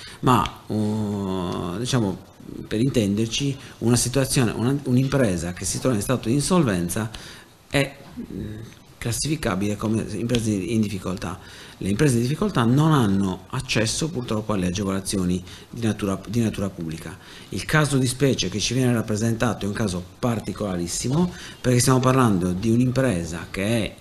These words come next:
in difficoltà in qua-, in quanto ha fatto richiesta di accesso in concordato preventivo, ma il concordato preventivo partico-, è, è,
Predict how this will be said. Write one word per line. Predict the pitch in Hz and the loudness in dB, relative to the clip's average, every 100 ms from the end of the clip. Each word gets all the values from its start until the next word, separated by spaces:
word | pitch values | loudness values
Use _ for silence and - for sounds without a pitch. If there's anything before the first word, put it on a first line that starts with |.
| - | -8
in | 95 | -6
difficoltà | 82 - 71 76 139 123 - | -6 -10 -10 -6 -2 -2 -4
in | 80 | -8
qua-, | 87 107 95 82 - | -4 -4 -4 -8 -6
in | 104 | -6
quanto | 104 104 95 90 90 - - | -2 -2 -4 -6 -10 -16 -12
ha | 104 | -10
fatto | 98 110 113 | -6 -6 -4
richiesta | 107 113 98 | -4 -4 -2
di | 95 | -4
accesso | 104 101 95 | -4 -4 -4
in | |
concordato | 90 92 117 98 | -6 -4 -4 -2
preventivo, | 131 175 208 135 95 104 123 - - - | -2 0 0 0 -2 -2 -6 -10 -20 -8
ma | 107 117 | 0 0
il | |
concordato | 120 123 135 117 | 0 0 0 0
preventivo | 95 104 113 131 110 95 101 | -2 -4 -2 -2 -2 -4 -4
partico-, | - 120 175 - | -8 -6 -6 -8
è, | - 110 | -6 -4
è, | - 98 85 | -4 -8 -10